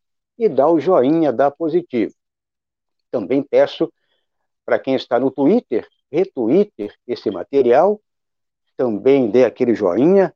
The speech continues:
ajude a divulgar aqui os canais, tanto, é, aqui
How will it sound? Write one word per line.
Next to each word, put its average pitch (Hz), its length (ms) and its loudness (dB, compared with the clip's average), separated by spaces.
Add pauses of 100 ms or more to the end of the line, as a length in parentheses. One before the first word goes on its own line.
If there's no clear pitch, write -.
ajude 120 800 0
a 104 140 -8
divulgar 135 680 -2
aqui 113 200 -6
os 123 120 -10
canais, 165 520 -4 (100)
tanto, 151 440 -2 (600)
é, 117 220 0
aqui 123 600 0